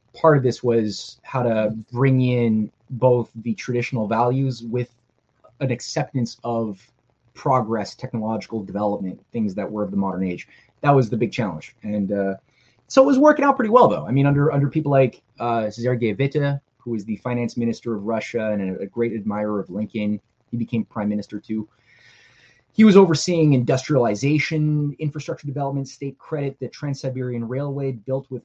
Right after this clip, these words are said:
Baldwin locomotives from Philadelphia, uh, that were what built the Trans-Siberian, modeled on Lincoln's Transcontinental Railway that was supposed to go through British Columbia, through Alaska, into, into, uh, Russia via the Bering Strait. That's why the Russians sold Alaska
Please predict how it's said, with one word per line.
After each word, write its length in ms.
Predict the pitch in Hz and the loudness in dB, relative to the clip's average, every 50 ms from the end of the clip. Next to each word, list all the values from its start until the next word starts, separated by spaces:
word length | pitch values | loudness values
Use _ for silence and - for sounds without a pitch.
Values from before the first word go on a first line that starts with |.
| _ _ | _ _
Baldwin 340 | 123 120 131 127 127 131 120 | -6 -6 -6 -6 -6 -6 -6
locomotives 480 | 120 123 120 - 117 120 123 131 127 127 | -6 -6 -6 -6 -6 -4 -4 -6 -8 -10
from 240 | - - 113 - _ | -14 -16 -16 -14 _
Philadelphia, 680 | 127 120 110 98 98 113 113 - 139 135 135 135 131 131 - _ _ _ _ - | -12 -10 -8 -8 -8 -10 -10 -10 -8 -6 -6 -6 -8 -10 -12 _ _ _ _ -14
uh, 200 | 113 107 104 104 | -10 -8 -8 -8
that 140 | 95 104 107 | -8 -10 -10
were 220 | 110 107 98 95 92 _ _ _ _ _ _ - | -10 -10 -12 -12 -12 _ _ _ _ _ _ -10
what 180 | 113 117 - - _ _ _ _ 127 - | -10 -10 -10 -10 _ _ _ _ -10 -6
built 200 | 127 120 127 - | -6 -6 -6 -8
the 40 | 117 - - | -12 -14 -12
Trans-Siberian, 640 | 131 113 110 - 107 - - 107 107 113 120 123 117 | -12 -12 -10 -10 -10 -8 -6 -6 -4 -4 -2 -2 -2
modeled 320 | 104 104 113 113 110 113 107 | -2 -2 -4 -4 -4 -4 -4
on 60 | 107 104 92 | -4 -4 -6
Lincoln's 380 | 101 113 113 - 113 107 98 - | -8 -10 -8 -8 -8 -10 -10 -10
Transcontinental 1120 | - - 110 107 - - - - - _ _ _ - - 117 - - 104 104 104 120 113 | -12 -10 -8 -8 -10 -12 -16 -20 -20 _ _ _ -12 -12 -10 -10 -8 -10 -8 -6 -4 -4
Railway 320 | 117 120 120 120 131 127 | -2 -2 -2 0 0 -2
that 100 | 117 110 | -2 -4
was 100 | - - | -8 -12
supposed 280 | - - - 123 120 - | -18 -8 -6 -6 -6 -4
to 40 | 123 113 | -6 -6
go 80 | 113 110 | -6 -6
through 160 | 98 - 113 - | -6 -10 -10 -10
British 200 | 117 110 104 - | -10 -12 -12 -10
Columbia, 340 | - 113 110 110 110 110 | -8 -6 -4 -4 -4 -4
through 200 | - - - 117 | -6 -8 -8 -6
Alaska, 400 | 104 104 107 113 110 - - 123 117 110 104 | -6 -4 -4 -6 -6 -6 -4 -4 -2 -2 -4
into, 340 | 101 - - 110 101 98 95 92 _ _ - | -6 -6 -8 -8 -8 -8 -10 -12 _ _ -12
into, 480 | 107 98 - - 110 101 98 95 - _ _ | -10 -10 -8 -8 -8 -6 -6 -8 -10 _ _
uh, 200 | 101 104 98 95 95 95 98 | -12 -10 -8 -8 -6 -4 -4
Russia 200 | 104 104 - 113 | -4 -4 -4 -6
via 160 | 98 98 110 95 | -6 -6 -6 -6
the 60 | 90 | -4
Bering 220 | 101 101 98 95 | -4 -4 -4 -4
Strait. 420 | - - - 110 110 117 117 - _ - - | -6 -6 -4 -2 -2 -2 -2 -4 _ -8 -8
That's 160 | 117 117 - | -8 -2 -2
why 100 | 135 117 | 0 0
the 80 | 113 104 | 0 -2
Russians 360 | 101 113 107 - - 101 - | -2 -4 -4 -4 -6 -10 -6
sold 300 | - 123 120 117 117 95 | -2 0 0 0 0 -2
Alaska 500 | 98 101 - - - - - 123 123 127 | -4 -6 -6 -6 -6 -6 -4 -4 -4 -6